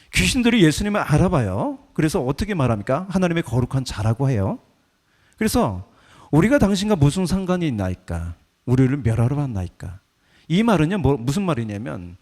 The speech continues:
당신은 거룩한 분이고 우리는 더러운 귀신,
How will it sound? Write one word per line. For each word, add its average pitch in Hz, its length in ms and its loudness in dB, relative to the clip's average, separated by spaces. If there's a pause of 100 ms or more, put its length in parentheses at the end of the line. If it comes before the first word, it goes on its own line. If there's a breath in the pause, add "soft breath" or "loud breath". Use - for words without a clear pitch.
당신은 180 380 -2
거룩한 160 380 0
분이고 123 320 -2
우리는 160 280 0
더러운 135 300 2
귀신, 127 360 -10